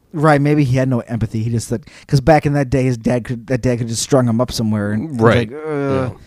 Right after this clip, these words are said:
Speaker 1: He's like, "N-, all right, I didn't." Oh, you're actually gonna meet the guy that actually has an emotional investment in this dog. All right, I'm gonna have to talk to this guy or look at him or
Speaker 2: Could go either way, though. I don't
Speaker 1: Mm.
Speaker 2: know.
Speaker 1: Right.
Speaker 2: Doesn't say what he was, uh, in jail for, but I can't im-,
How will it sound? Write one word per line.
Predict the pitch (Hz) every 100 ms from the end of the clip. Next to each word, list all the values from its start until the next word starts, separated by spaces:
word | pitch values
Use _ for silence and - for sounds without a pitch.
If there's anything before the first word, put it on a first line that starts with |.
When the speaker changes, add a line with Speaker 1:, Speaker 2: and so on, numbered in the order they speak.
| - -
Speaker 1:
He's | 123
like, | 127
"N-, | 160
all | 156 143
right, | 120
I | 131
didn't." | 135 131 - - - _ _ _ _ _ _ _ _ _ -
Oh, | 185
you're | 165
actually | 180 160 160
gonna | 156
meet | 143 160 165
the | 139
guy | 127 139 143 135
that | 127
actually | 131 139 127
has | 120
an | 123
emotional | 123 123 127
investment | 104 113 113 139 123
in | 107
this | 98
dog. | 110 95 - _ _ _ _ _
All | 101 107
right, | 90 87
I'm | 90
gonna | 110 107
have | 107 -
to | 92 - 131
talk | 113
to | 135
this | 123 -
guy | 127 117
or | 104
look | 101 131
at | 131
him | 127
or | 101 90 - -
Speaker 2:
Could | 185
go | 196
either | 170 156
way, | 151
though. | 98 98 - 120
I |
don't | 131
Speaker 1:
Mm. | 127
Speaker 2:
know. | 92 78 - _ - _
Speaker 1:
Right. | 110 101 92 - -
Speaker 2:
Doesn't | 123 113
say | 123
what | 110 98
he |
was, | 92 95 98
uh, | 98 98 - _ _ _
in | 117 101
jail | 95 85
for, | - -
but | - 101
I | 101
can't | - 123 104
im-, | 69